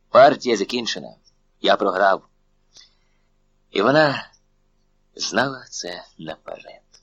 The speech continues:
Я швидко справився з роботою на своєму поверсі, переодягнувся, тицнув книжку під пахву і пішов через центральний вихід. І нічого не хотів дізнаватися,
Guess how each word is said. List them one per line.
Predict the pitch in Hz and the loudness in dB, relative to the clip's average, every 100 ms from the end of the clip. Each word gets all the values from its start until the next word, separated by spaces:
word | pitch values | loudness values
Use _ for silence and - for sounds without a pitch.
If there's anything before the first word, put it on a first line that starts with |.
| _ _ _ _ _ _ _ _ | _ _ _ _ _ _ _ _
Я | 90 135 | -4 -2
швидко | - 202 214 180 | -2 -4 -2 -4
справився | - 165 156 156 139 | -2 -2 -2 -6 -8
з | |
роботою | 131 135 165 147 139 131 104 | -6 -6 -6 -6 -8 -8 -6
на | 92 | -8
своєму | - 123 123 | -6 -8 -8
поверсі, | 117 160 175 170 175 170 _ _ _ _ _ _ | -4 -4 -4 -4 -4 -6 _ _ _ _ _ _
переодягнувся, | - 98 110 110 113 143 - 131 131 - _ _ _ _ _ _ _ | -2 0 2 2 0 -2 -2 -2 -4 -8 _ _ _ _ _ _ _
тицнув | 139 160 - 98 82 | 0 0 -2 -4 -4
книжку | 92 92 - - 85 82 78 _ _ _ _ | -6 -6 -6 -6 -4 -4 -8 _ _ _ _
під | 85 - | -10 -6
пахву | - 87 - 131 175 - - | -6 -4 -4 -2 -2 -4 -12
і | 131 | -12
пішов | - 87 85 - 117 139 135 | -8 -8 -6 -6 -2 -2 -2
через | 107 95 - | -4 -4 -6
центральний | 87 78 104 117 101 92 | -10 -6 -4 -4 -6 -10
вихід. | - 104 104 - - _ - | -6 -6 -6 -12 -16 _ -8
І | 104 | -4
нічого | 135 131 - 175 185 151 | -4 -4 0 2 4 2
не | 120 | 0
хотів | 101 101 82 | -4 -4 -6
дізнаватися, | 87 92 92 127 113 98 - 52 | -8 -4 0 0 0 -6 -10 -10